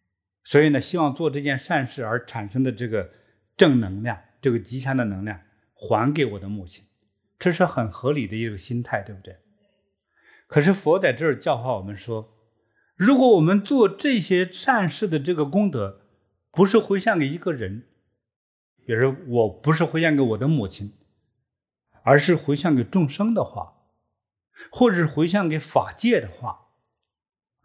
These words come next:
那这个功德就是巨大的，就像一个放大器，它把这功德一下放大了若干倍。我本来是一份功德，看得见可数可轻的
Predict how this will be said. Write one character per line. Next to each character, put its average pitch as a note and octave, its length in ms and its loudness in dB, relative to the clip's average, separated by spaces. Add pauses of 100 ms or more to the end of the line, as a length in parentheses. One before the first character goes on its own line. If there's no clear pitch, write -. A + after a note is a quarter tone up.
(300)
那 D#3+ 200 6
这 C3+ 160 0
个 C3 100 2
功 C3+ 240 0
德 F#2+ 300 -8 (360)
就 B2 120 0
是 F#2+ 380 -6
巨 D3 200 -4
大 G2 280 -6
的， - 60 -20 (680)
就 E3 100 4
像 C3+ 220 4
一 B2+ 40 0
个 A#2 520 -4 (360)
放 E3 220 2
大 D3 140 -2
器， - 320 -8 (400)
它 F3 100 -2
把 E3 160 -6
这 C#3 100 -2
功 D#3+ 220 -2
德 D3 60 2
一 D3 140 -2
下 D#3+ 260 -4 (640)
放 D#3 260 2
大 C3+ 140 2
了 A2+ 100 -4
若 C#3 220 -4
干 D3 240 -12
倍。 C#3 260 -16 (840)
我 E3 140 2
本 E3 160 2
来 E3 160 2
是 G#3 140 -4
一 E3 160 -2
份 F3+ 260 0
功 A#2 220 -4
德， F2+ 220 -12 (340)
看 G3+ 220 2
得 E3+ 80 2
见 E3+ 200 0
可 F3 200 -4
数 C3+ 260 -4
可 C3 160 -6
轻 E3+ 340 -6
的 D3 240 0